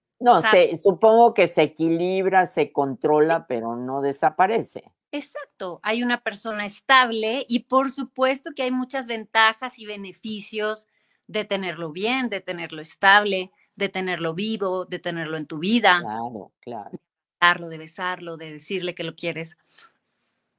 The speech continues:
Speaker 2: Pero no deja de ser muy doloroso para el paciente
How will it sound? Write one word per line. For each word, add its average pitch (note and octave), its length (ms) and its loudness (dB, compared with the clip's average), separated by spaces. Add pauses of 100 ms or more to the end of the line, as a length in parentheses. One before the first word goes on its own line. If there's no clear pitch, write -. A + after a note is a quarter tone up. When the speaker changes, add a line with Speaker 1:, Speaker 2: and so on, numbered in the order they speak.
(380)
Speaker 2:
Pero G3 400 4
no G3+ 200 -4
deja A3 320 -4
de A#3 120 -6
ser G3 480 -6 (220)
muy A#3 320 -4
doloroso A3+ 800 -4 (580)
para G#3 260 4
el G3 120 -10
paciente A#3 800 -8